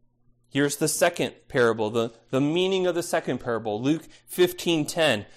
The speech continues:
"Just so, I tell you, there is joy before the angels of God over one sinner who repents." And then the third parable is the one we would know most of all,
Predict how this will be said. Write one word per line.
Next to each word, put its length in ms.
"Just 420
so, 340
I 140
tell 380
you, 340
there 320
is 380
joy 640
before 360
the 240
angels 580
of 240
God 580
over 320
one 320
sinner 640
who 120
repents." 840
And 140
then 140
the 100
third 360
parable 540
is 160
the 180
one 280
we 120
would 140
know 180
most 320
of 120
all, 460